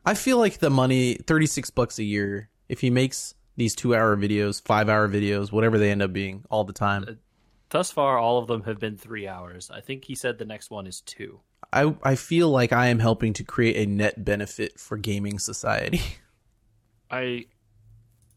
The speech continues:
Speaker 2: I love, I was watching his stream a while back, and someone responded,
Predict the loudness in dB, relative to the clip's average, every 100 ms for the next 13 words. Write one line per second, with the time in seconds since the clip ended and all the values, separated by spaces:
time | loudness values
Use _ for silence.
0 | _ -2 0 0 0 -2 -10 -6 -6 -4
1 | -6 -6 -8 -6 -8 -8 -8 -8 -12 _
2 | -8 -8 -8 -10 -14 -16 -16 -14 -14 -14
3 | -12 -10 -10 -12 -8 -8 -8 -14